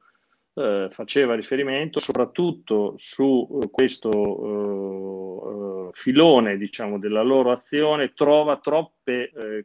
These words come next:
convive-, connivenze anche da parte del mondo della pol-, di un pezzo del mondo della politica che dal punto di vista culturale è, eh,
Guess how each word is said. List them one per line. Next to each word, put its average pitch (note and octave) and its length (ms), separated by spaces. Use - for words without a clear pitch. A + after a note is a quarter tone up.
convive-, C3+ 720
connivenze C#3 1000
anche C3+ 340
da A#2+ 100
parte A#2 720
del A2 160
mondo G#2+ 960
della G2+ 220
pol-, A2 240
di A#2 80
un A2+ 160
pezzo D#3 400
del A2+ 160
mondo A2 240
della G#2+ 140
politica D3+ 500
che G#2 100
dal G#2 160
punto B2 240
di C3+ 60
vista C3 360
culturale D3+ 880
è, C3+ 340
eh, G#2 1120